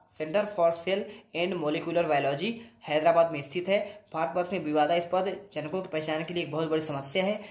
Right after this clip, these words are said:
इनमें से अधिकांश का निपटारा डीएनए फिंगरप्रिंटिंग द्वारा आपका किया जाता है। तो देखिए, आपको यहाँ पे जैसे किसी का डीएनए मैच नहीं कर रहा है,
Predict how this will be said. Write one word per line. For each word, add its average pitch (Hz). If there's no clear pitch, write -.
इनमें 190
से 196
अधिकांश 165
का 170
निपटारा 151
डीएनए 170
फिंगरप्रिंटिंग 156
द्वारा 139
आपका 151
किया 170
जाता 127
है। 139
तो 156
देखिए, 160
आपको 170
यहाँ 170
पे 175
जैसे 165
किसी 175
का 175
डीएनए 165
मैच 156
नहीं 160
कर 165
रहा 175
है, 180